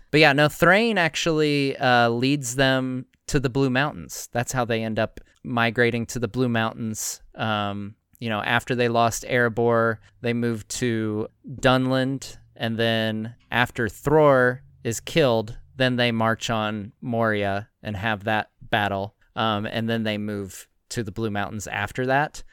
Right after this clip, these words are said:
And then, um, Thrain takes an expedition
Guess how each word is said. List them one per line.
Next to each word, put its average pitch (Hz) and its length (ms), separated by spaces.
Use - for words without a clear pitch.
And 113 180
then, 113 380
um, 98 680
Thrain 147 500
takes 127 280
an 117 80
expedition 110 920